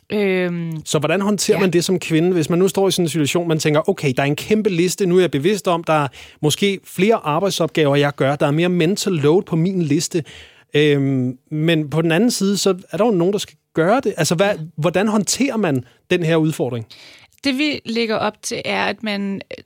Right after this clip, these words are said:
Speaker 1: nu tog du fat i den her liste her, øh, med stillingtagen, øh, og planlægning og udførelse, er, at man sætter sig ned som par og,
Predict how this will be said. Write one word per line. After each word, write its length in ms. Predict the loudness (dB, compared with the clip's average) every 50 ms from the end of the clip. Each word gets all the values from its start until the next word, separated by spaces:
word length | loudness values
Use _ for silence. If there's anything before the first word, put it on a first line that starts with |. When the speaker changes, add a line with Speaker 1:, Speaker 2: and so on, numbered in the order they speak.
| _ -12
Speaker 1:
nu 120 | -10 -10
tog 200 | -8 -8 -8 -8
du 60 | -8 -6
fat 220 | -4 -4 -4 -4
i 20 |
den 200 | -6 -8 -6 -6
her 120 | -6 -6 -4
liste 360 | -4 -4 -6 -6 -4 -4 -4
her, 200 | -4 -4 -4 -8 -10 -10 -10
øh, 280 | -8 -8 -6 -6 -6 -4
med 120 | -4 -6
stillingtagen, 800 | -6 -6 -4 -4 -4 -4 -4 -6 -6 -6 -6 -6 -6 -6 -8 -10 -12 -16 -20 -20 -20 -20 -20 -20 _ _ -6 -4
øh, 480 | -2 -2 -2 -2 -2 -2 -2 -4 -4 -4 -6
og 80 | -6 -4
planlægning 580 | -4 -2 -2 -2 -2 -4 -6 -6 -8 -10 -8
og 60 | -6
udførelse, 560 | -6 -6 -6 -6 -6 -8 -8 -8 -10 -10 -12 -12 -14 -18 -20 -18 -16 -16 -16 -18 -12 -8 -4
er, 120 | -4 -2 -2
at 140 | -2 -4
man 200 | -4 -4 -4 -4
sætter 320 | -4 -4 -4 -4 -4 -6 -6
sig 140 | -4 -4 -4
ned 200 | -4 -4 -6 -8
som 200 | -8 -10 -10 -10
par 300 | -8 -6 -4 -4 -4 -4
og, 540 | -6 -8 -6 -6 -6 -6 -6 -8 -10 -14